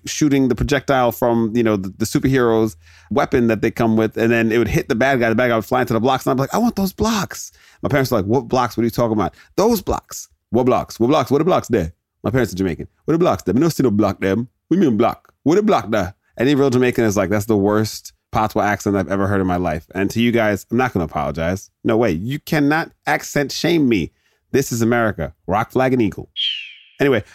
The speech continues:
when they inundated us with basically glorified commercials,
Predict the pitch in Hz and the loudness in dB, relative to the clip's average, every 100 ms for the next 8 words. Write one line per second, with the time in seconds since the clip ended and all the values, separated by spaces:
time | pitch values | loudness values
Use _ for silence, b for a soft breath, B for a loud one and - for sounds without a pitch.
0 | B 110 143 202 190 180 156 139 127 113 | B 0 2 2 2 2 4 4 4 2
1 | 104 113 107 98 165 175 139 110 120 110 | 0 0 0 2 0 2 2 2 2 2
2 | 107 - 104 135 165 104 90 87 | -2 -2 0 0 0 0 0 -2